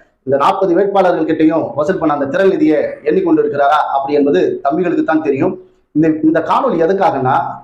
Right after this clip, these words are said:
அதாவது, கேண்டிடேட்டுக்கு ஒரு பவர் இருக்கணும். ஏன்னா, அவன் ஜெயிச்சா பாராளுமன்றத்தில் போய் நமக்கான ஒரு நபராய்,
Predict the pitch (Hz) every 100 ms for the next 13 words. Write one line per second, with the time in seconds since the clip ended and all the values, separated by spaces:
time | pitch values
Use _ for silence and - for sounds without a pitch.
0 | _ - 123 156 165 220 - - - _
1 | 156 220 240 190 - 131 190 - - -
2 | 160 196 151 190 165 - - - _ _
3 | _ _ _ - 156 165 175 - - 123
4 | 135 127 147 190 190 226 - - - 135
5 | 165 202 196 165 - 135 135 233 - -
6 | - 120 156 202 202 208 202 170 156 165
7 | 202